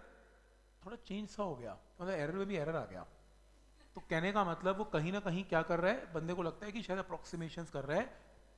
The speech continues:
शायद नज़दीक value में tick कर दूं, क्योंकि correct value तो इतनी है। अब problem ये है कि ये कितने decimal तक है, एक, दो, तीन और चार, और ये कितने decimal है, एक, दो, तीन, चार, और अब आपको round off करना पड़ेगा,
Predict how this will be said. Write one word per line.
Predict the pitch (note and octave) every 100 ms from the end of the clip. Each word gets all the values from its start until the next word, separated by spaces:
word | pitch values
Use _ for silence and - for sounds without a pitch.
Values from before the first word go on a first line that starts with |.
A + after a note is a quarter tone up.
| -
शायद | - E3 E3 F3+ G#3 - - - - E3
नज़दीक | D#3 F3 A#3
value | A3+ G#3+ G#3+
में | G#3
tick | G#3 - -
कर | C3+
दूं, | A#2 - - - - - -
क्योंकि | E3 F#3+
correct | F3+ E3+
value | F#3+ F#3
तो | G#3+
इतनी | G3+ G#3 A3
है। | G#3 - - - - - - -
अब | G#3
problem | F#3 F3 F3 A#3+ B3
ये | F3+
है | E3 F#3+
कि | -
ये | A3+
कितने | A#3+ G#3 G#3+ B3
decimal | A#3 G3+ A3+ A3
तक | A3 G3+
है, | F#3
एक, | - F3 G3+ A3+ G3
दो, | F#3+ G#3+
तीन | G#3 F#3+ F#3+
और | G#3+ A3+ - - - - - -
चार, | B2 A#2+ - - - - - -
और | F#3
ये | F3 A3+
कितने | A#3 A3+ A#3+
decimal | G#3+ - A3+ A3
है, | G3+
एक, | F3+ F#3+ A3 G#3+
दो, | G3 G#3+
तीन, | G#3 G3 A3
चार, | G#3 F#3 F3+
और | F#3+ C4+ C4+ - - - - - - - - -
अब | G3
आपको | F3+ - G3+
round | F3 D#3+ D#3+
off | D#3+ -
करना | C3+ C3
पड़ेगा, | A#2+ G2 F#2 -